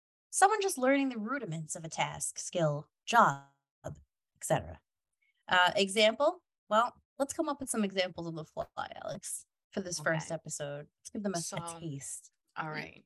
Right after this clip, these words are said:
Speaker 2: <clears throat> So we did read It Ends With Us by Colleen Hooves. Um, so let's incorporate some of that into our examples. Um,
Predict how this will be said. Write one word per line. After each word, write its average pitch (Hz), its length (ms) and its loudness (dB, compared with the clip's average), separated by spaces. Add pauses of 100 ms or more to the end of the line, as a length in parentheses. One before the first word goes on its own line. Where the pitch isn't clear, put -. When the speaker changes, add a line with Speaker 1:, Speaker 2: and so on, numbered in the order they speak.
Speaker 2:
<clears throat> 220 280 -6
So 180 220 -2
we 175 180 -8
did 202 340 -6
read 175 300 -10
It - 180 -6
Ends 165 260 -4
With 190 140 -14
Us 160 460 -6 (100)
by 151 220 -6
Colleen 165 420 -8
Hooves. 196 420 -10 (580)
Um, 160 480 -2
so 175 220 -6
let's 175 460 -8
incorporate 165 720 -6
some 170 180 -12
of 156 100 -12
that 160 360 -2
into 156 240 -14
our 147 160 0
examples. 151 760 -10 (240)
Um, 151 460 -4